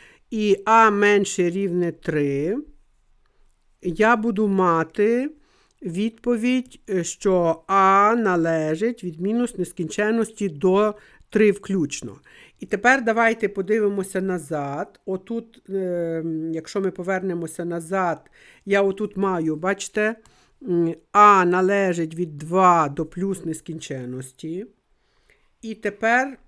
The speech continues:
е, я дістала А належить від мінус нескінченності до три. Давайте я допишу. Значить, отже, я там мала А належить від двох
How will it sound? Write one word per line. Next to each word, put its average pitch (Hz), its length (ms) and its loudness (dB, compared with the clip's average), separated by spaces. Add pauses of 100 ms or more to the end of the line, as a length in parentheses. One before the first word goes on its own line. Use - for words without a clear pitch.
(260)
е, 185 440 -4
я 214 220 0
дістала 220 840 -2 (1500)
А 208 280 8
належить 214 520 2
від 180 140 -6
мінус 214 300 -2
нескінченності 190 760 -2
до 190 160 0
три. 156 440 -4 (520)
Давайте 185 280 2
я 190 100 4
допишу. 180 500 0
Значить, 160 260 -4
отже, 190 240 0
я 208 140 4
там 208 200 0
мала 190 520 0
А 190 340 4
належить 165 680 -4
від 190 180 -6
двох 151 760 -4